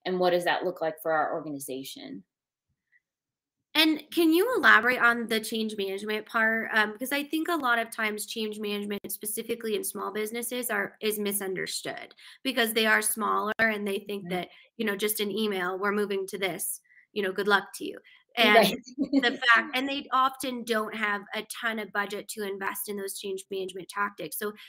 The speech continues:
Speaker 2: can you kind of talk about how important that is and maybe give an example of what you would do in, in migrating to a QuickBooks Online version versus desktop from a change standpoint?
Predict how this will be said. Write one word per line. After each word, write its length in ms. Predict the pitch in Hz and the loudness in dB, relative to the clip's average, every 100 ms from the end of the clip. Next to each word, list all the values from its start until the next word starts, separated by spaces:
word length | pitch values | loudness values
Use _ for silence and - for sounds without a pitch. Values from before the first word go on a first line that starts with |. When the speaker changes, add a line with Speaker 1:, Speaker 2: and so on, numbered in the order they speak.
| - | -12
Speaker 2:
can 100 | - | -2
you 100 | 294 | -2
kind 180 | 302 302 | 2 2
of 120 | 285 | 0
talk 240 | 294 254 254 | 2 2 2
about 240 | 247 240 208 | 2 2 4
how 120 | 214 | 2
important 800 | 202 - 202 196 202 202 196 185 | 0 -4 -4 -4 -2 -2 -2 0
that 300 | 196 190 - | 4 4 2
is 340 | 190 185 196 202 | -4 -2 -2 -4
and 80 | |
maybe 320 | 196 190 196 202 - - - | -4 -2 -4 -6 -12 -14 -2
give 160 | 233 | -2
an 100 | 214 214 | -2 -6
example 840 | 185 185 202 196 202 196 190 185 - | -8 -2 0 0 -4 -10 -8 -8 -2
of 360 | 196 190 185 185 - | 0 0 -6 -10 -14
what 360 | 208 208 196 202 | -4 -2 -4 -8
you 140 | 208 | -4
would 160 | 202 190 | -4 -4
do 280 | 202 202 | -4 -2
in, 200 | 190 190 185 185 185 - | -2 -4 -6 -6 -6 -6
in 360 | 208 196 202 190 | -6 -4 -6 -4
migrating 640 | 185 185 190 202 196 196 196 | -2 -2 -4 -4 -4 -6 -6
to 300 | 202 190 190 | -4 -2 -2
a 80 | 190 - | -6 -10
QuickBooks 640 | 196 - 190 190 - - - | -14 -8 -8 -8 -10 -8 0
Online 480 | 202 190 185 180 190 | 2 2 -2 -4 -4
version 380 | 196 190 190 185 | -4 -4 -4 -4
versus 380 | 185 190 185 | -4 -4 -8
desktop 520 | - 175 202 - 196 - | -6 -6 -6 -4 -4 -4
from 160 | 202 | -8
a 60 | 190 | -6
change 320 | - 190 196 | -6 -6 -6
standpoint? 600 | - 196 196 202 202 202 | -8 -8 -10 -10 -10 -10